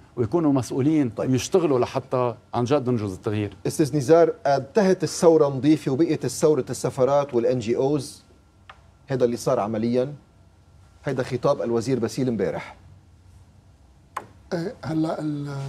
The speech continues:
Speaker 3: الوزير باسيل، آه، اوكي، ما رح، ما رح ناقش شو حكي، بس خليني ارجع على فكره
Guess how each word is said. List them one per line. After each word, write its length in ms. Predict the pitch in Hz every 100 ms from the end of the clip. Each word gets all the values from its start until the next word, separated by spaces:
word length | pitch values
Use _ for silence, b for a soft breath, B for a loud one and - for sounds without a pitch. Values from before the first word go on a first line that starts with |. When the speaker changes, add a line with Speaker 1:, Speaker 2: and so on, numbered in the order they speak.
| 139 160
Speaker 3:
الوزير 340 | 156 151 208
باسيل، 680 | 165 170 - 214 196 175 165
آه، 300 | 151 147 139 151 147 - _ _
اوكي، 220 | 156 - 151
ما 120 | 175
رح، 300 | 165 - -
ما 120 | 170
رح 180 | 185 -
ناقش 520 | 175 175 165 - - b b b b b
شو 200 | - 170
حكي، 360 | 156 196 185 180
بس 260 | 151 160 -
خليني 360 | 180 185 180
ارجع 260 | 190 196 175
على 240 | 151 147
فكره 320 | 135 185 185